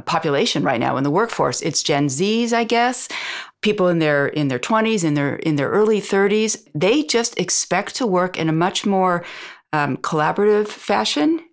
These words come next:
They expect to be heard. And, um, they expect a, kinda, if you will, almost a different kind of respect, I think, than prior junior members of an organization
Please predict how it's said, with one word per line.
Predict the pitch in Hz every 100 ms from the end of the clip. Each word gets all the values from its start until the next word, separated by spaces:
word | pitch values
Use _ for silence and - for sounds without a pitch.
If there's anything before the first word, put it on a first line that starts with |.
| _
They | 160 180
expect | - 196 196
to | 208
be | 175
heard. | 151 - 139 151 226 285 - - - - _ _ -
And, | 185 180 175 175 165 -
um, | 165 160 156 151 147 -
they | 190
expect | 190 - 277 370 - -
a, | - -
kinda, | - 415 480 - - _
if | 277 -
you | 277
will, | 262 294
almost | 285 254 254
a | 214
different | 233 240 226
kind | 233 226
of |
respect, | 185 185 - 262 - - - - - - - -
I | 175
think, | 175 - 180 165
than | 170 147 _ _
prior | - - 190 196 185 170 160 151 - - -
junior | 156 175 202 196 185
members | 175 165 156 156
of | 147
an | 147
organization | 143 147 135 123 139 123 127 127